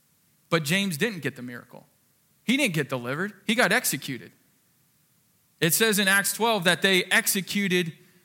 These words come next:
uh, they executed James. And Herod saw that it pleased the people, and so he arrested Peter and put him in prison.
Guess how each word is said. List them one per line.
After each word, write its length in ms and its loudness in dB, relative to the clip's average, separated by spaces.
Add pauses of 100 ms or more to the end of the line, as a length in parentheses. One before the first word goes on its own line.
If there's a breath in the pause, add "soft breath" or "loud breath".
(220 soft breath)
uh, 200 4
they 200 0
executed 540 0
James. 440 0
And 220 2
Herod 380 4
saw 260 2
that 140 4
it 120 0
pleased 360 4
the 60 0
people, 440 -2
and 160 -2
so 300 2
he 420 0
arrested 680 0
Peter 440 -2 (300 soft breath)
and 120 0
put 200 -2
him 100 -2
in 120 -2
prison. 380 -6